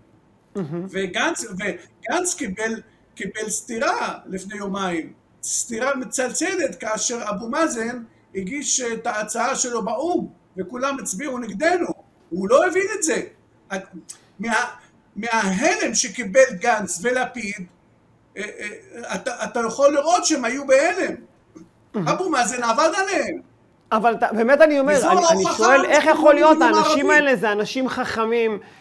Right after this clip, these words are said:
Speaker 1: אה, אתה יודע, כאילו, אף אחד מאיתנו הרי לא מופתע, כן? אני אומר, אה, איפה, איך זה, אה, אה, מה הם משדרים
Speaker 2: לא,
Speaker 1: להם?
Speaker 2: הם
Speaker 1: זאת אומרת, זה
Speaker 2: הופתעו.
Speaker 1: אנשים
Speaker 2: רגע, הם הופתעו, הם הופתעו. בגלל זה אני, אני שוב אומר לך, הם לא מבינים ערבית, בגלל זה הופתעו.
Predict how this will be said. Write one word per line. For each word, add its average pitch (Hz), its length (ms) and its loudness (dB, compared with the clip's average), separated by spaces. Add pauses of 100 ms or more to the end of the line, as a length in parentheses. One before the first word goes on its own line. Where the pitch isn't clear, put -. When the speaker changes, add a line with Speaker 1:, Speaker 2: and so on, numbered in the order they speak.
(180)
Speaker 1:
אה, 196 180 0
אתה 190 80 -6
יודע, 277 180 4
כאילו, 240 320 0
אף 240 200 2
אחד 330 100 0
מאיתנו 226 340 0
הרי 190 120 2
לא 202 100 4
מופתע, 202 440 0 (280)
כן? 214 260 -2
אני 196 140 -2
אומר, 226 140 -2
אה, 247 240 0
איפה, 330 520 2
איך 294 180 -2
זה, 330 120 -6
אה, 320 520 -2
אה, 269 180 -4
מה 277 180 4
הם 311 100 2
משדרים 269 360 -2
Speaker 2:
לא, 302 60 6
Speaker 1:
להם? 277 120 8
Speaker 2:
הם 392 60 2
Speaker 1:
זאת 440 100 -2
אומרת, 208 140 0
זה - 80 4
Speaker 2:
הופתעו. 453 200 2
Speaker 1:
אנשים - 200 -2 (560)
Speaker 2:
רגע, 302 380 2 (480)
הם 330 240 0
הופתעו, 330 760 -4
הם 359 220 -2
הופתעו. 311 680 -6 (200)
בגלל 226 300 -8
זה 370 220 -4
אני, 277 280 -6
אני 226 200 -8
שוב 349 220 -6
אומר 330 260 -4
לך, 285 220 -6 (420)
הם 277 220 -6
לא 247 260 0 (340)
מבינים 233 480 -8
ערבית, 277 640 0
בגלל 208 320 -4
זה 339 100 -4
הופתעו. 277 640 -6